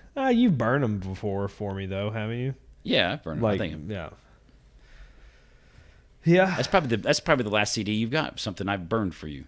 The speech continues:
Speaker 1: Actually, yeah, I would pretty much imagine that's true.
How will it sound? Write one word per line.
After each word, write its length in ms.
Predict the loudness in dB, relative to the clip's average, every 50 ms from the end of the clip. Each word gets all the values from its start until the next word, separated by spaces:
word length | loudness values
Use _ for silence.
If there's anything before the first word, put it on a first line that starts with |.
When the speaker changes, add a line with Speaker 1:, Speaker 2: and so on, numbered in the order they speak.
| -14 -8 -4
Speaker 1:
Actually, 420 | -4 -4 -4 -6 -8 -8 -8 -6
yeah, 220 | -6 -6 -6 -6 -8 -12 -16 -16 -12
I 140 | -10 -8 -8
would 220 | -8 -8 -10 -12 -14 -20 _ _ -20 _ _ _ _ -20 -20 -20 -20 -20 -20 -20 _ _ _
pretty 200 | -10 -8 -8 -6
much 220 | -6 -8 -8 -10 -10
imagine 400 | -8 -8 -8 -8 -8 -10 -12 -12
that's 140 | -12 -14 -14
true. 300 | -14 -12 -12 -10 -12